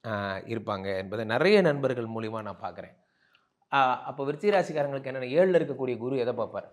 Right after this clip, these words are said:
ஏழு, எட்டு, ஒம்பது, பத்து, பதினொன்னை பார்ப்பார், லாபத்தை பார்ப்பார், அதே மாதிரி லக்னம் உடம்பை பார்ப்பார், முயற்சியை பார்ப்பார்.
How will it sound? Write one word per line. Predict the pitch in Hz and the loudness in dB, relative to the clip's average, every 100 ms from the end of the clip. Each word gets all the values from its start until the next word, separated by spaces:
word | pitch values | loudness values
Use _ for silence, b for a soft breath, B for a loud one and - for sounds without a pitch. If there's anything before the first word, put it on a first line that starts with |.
| _ | _
ஏழு, | 110 123 147 139 | -4 -2 -2 -4
எட்டு, | 113 113 131 110 | -4 -4 -6 -6
ஒம்பது, | 117 131 | -8 -8
பத்து, | 113 - | -8 -10
பதினொன்னை | 117 120 131 131 | -8 -8 -6 -8
பார்ப்பார், | 110 101 90 _ 110 | -10 -10 -12 _ -6
லாபத்தை | 113 131 123 | -4 -4 -6
பார்ப்பார், | 107 98 107 - _ _ _ _ _ _ | -10 -8 -10 -12 _ _ _ _ _ _
அதே | 123 135 | -8 -6
மாதிரி | 131 127 135 113 | -6 -6 -6 -6
லக்னம் | 110 131 113 | -8 -6 -4
உடம்பை | 107 131 120 | -4 -4 -6
பார்ப்பார், | 104 95 113 113 _ _ _ | -6 -6 -8 -10 _ _ _
முயற்சியை | 120 135 131 131 101 | -8 -6 -6 -6 -6
பார்ப்பார். | 92 98 | -10 -14